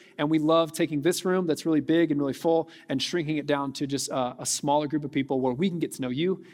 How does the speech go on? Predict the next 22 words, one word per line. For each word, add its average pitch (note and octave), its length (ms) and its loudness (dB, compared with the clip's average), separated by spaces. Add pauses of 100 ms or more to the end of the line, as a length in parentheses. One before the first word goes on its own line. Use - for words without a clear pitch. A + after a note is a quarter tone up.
(120)
and C3+ 100 -2
you C3+ 60 2
can C#3 80 -2
get B2+ 120 -2
to - 100 -8
know B2 160 -4
us. A#2 240 -12 (100)
Amen? F#3 320 2 (800)
Hey, D#3 140 2
would C#3+ 120 -2
you F3+ 160 -2
stand F3+ 440 -2 (100)
and D3 80 -8
pray? F#3 240 4
Thank F#3+ 300 0
you G3+ 260 2 (280)
for D#3 120 -4
coming F3+ 360 0
to E3 180 4
our D#3+ 100 6
family D#3+ 320 0
update. B2+ 380 -4